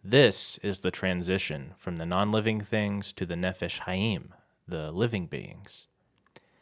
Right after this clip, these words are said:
You know how Shakespeare said that the world is a stage and all the men and women are merely players? Well, this couldn't be any more the case in the biblical story.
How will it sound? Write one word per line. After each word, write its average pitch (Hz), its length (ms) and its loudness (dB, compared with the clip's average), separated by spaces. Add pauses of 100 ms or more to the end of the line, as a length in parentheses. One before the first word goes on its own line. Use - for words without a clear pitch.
(500)
You 131 120 2
know 196 100 10
how 220 140 10
Shakespeare 131 640 4
said 123 260 4
that 117 140 2
the 95 80 2
world 98 260 4
is 92 140 -4
a 90 40 -8
stage 95 560 0
and 90 120 -2
all 92 180 4
the 90 140 0
men 92 240 -2
and 87 140 -2
women 92 300 -2
are 85 120 -4
merely 87 320 -4
players? 101 640 0 (760)
Well, 107 140 0
this 127 220 6
couldn't 127 240 2
be 104 200 4
any 104 220 2
more 101 320 4
the 92 140 0
case 90 500 -2
in 92 140 -4
the 87 80 -4
biblical 82 400 -6
story. 78 500 -8